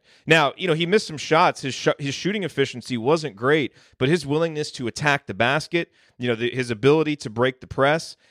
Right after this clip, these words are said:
he had four steals tonight. By the way, you know, he was hounding Jordan Bohannon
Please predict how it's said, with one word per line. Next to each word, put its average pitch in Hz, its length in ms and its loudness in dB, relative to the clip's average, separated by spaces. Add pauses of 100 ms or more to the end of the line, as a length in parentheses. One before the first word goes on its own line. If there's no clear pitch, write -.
he 143 140 -4
had 127 160 2
four 156 340 0
steals 156 480 -2
tonight. 175 360 -2 (260)
By 170 120 4
the 175 100 2
way, 160 320 4 (240)
you 143 80 0
know, 139 160 4
he - 180 -2
was 175 200 -4
hounding 151 520 0
Jordan 135 340 -2
Bohannon 120 580 -2